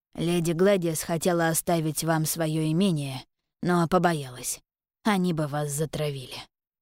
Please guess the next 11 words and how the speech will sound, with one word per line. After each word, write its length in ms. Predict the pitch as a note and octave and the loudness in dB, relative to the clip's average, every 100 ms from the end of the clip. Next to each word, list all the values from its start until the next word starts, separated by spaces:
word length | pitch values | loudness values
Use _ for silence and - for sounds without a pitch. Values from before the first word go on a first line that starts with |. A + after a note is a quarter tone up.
| _ _ _ _ _ _ _ _ F#3+ | _ _ _ _ _ _ _ _ 0
Они 320 | F#3 F3 F3+ | 4 4 4
и 20 | |
затравили. 640 | F3+ E3+ F#3 F3+ C3 B2 - _ _ _ _ _ _ _ _ _ _ | 2 0 -2 -2 -4 -10 -16 _ _ _ _ _ _ _ _ _ _
«Поэтому 500 | - G#3+ A3+ F3 F3 | 2 4 4 2 2
пошла 400 | F3 E3 F#3 F3+ | 2 0 2 4
окольным 400 | E3+ A3 F#3+ D3+ | 4 4 2 0
путем, 400 | D3 D3 D3 C#3 | -4 -6 -4 -2
завещала 520 | D#3+ F#3 G3 B3+ G#3 | 2 4 4 6 6
вам 180 | F#3 F#3 | 6 6
этот 260 | F#3+ G#3 F3+ | 4 0 -2
дом». 260 | D3 B2+ | -4 -8